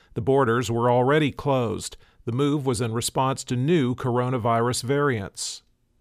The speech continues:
Japan has asked China for a favor. Please stop doing anal swab tests on our citizens. The Japanese government says the procedure causes psychological pain.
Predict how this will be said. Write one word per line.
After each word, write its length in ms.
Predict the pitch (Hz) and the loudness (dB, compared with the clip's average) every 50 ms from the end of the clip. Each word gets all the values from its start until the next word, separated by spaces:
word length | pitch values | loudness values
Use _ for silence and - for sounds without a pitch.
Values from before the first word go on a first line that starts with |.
| _ _ _ _ _ _ _ _ _ _ _ _ _ _ | _ _ _ _ _ _ _ _ _ _ _ _ _ _
Japan 540 | - 147 147 - 165 202 190 170 160 170 180 | -6 -6 -2 0 0 2 2 2 2 0 2
has 200 | 151 156 143 127 | 0 2 2 2
asked 320 | 143 143 143 - - - | 2 2 0 0 -2 -6
China 640 | - - - 180 165 160 156 151 151 165 175 175 - | -4 -2 0 2 2 2 2 2 2 2 0 -4 -8
for 300 | - - - 160 160 185 | -6 0 2 4 4 4
a 40 | 180 | 2
favor. 600 | - - 202 196 190 165 113 120 92 - - _ _ _ _ _ _ _ _ _ - | 2 4 4 6 6 6 4 2 -2 -4 -8 _ _ _ _ _ _ _ _ _ -2
Please 400 | - 214 233 233 214 170 131 - | 0 2 4 4 4 2 2 2
stop 380 | - - 160 143 131 135 - | 2 2 2 2 2 0 0
doing 380 | 113 147 147 143 143 143 147 - | 2 2 4 4 4 2 0 0
anal 320 | - 170 185 175 160 143 127 | 2 2 4 4 4 4 4
swab 480 | - - 147 127 131 127 127 117 107 | 2 2 2 4 4 4 4 2 0
tests 500 | - - 123 117 120 131 - - - - | -2 -2 0 2 2 0 -2 -4 -2 0
on 200 | 147 127 127 131 | 0 2 2 2
our 100 | 135 147 | 2 2
citizens. 760 | 143 - - 190 185 175 156 104 127 113 76 69 - - - - _ _ _ _ _ _ _ _ | 2 2 2 2 2 2 2 0 0 -2 -4 -4 -4 -6 -6 -6 _ _ _ _ _ _ _ _
The 80 | - 120 | -8 -4
Japanese 560 | - 131 127 127 127 139 131 127 127 120 90 | 0 0 2 2 2 0 -2 -2 -2 -2 -2
government 480 | - 139 139 139 143 151 160 170 156 - | 2 2 2 2 2 2 0 0 -2 -2
says 340 | - 135 131 131 131 - | 0 0 2 0 0 -2
the 80 | - 113 | -4 -6
procedure 600 | - - 113 - - - 147 156 143 - 160 147 | -6 -4 -4 -4 -2 -2 -2 0 0 0 -2 -2
causes 560 | - - - 160 147 143 139 107 127 131 117 - | -4 -2 0 2 4 4 4 2 0 0 0 0
psychological 1000 | - - 160 165 185 185 - 190 185 165 156 160 165 - - 170 - 165 160 | 0 2 2 2 2 0 0 2 4 4 4 4 4 2 -2 -2 -2 -2 -2
pain. 600 | 160 - - 175 185 190 190 156 120 90 69 101 | -2 -4 -4 -2 -2 0 0 0 -2 -2 -6 -10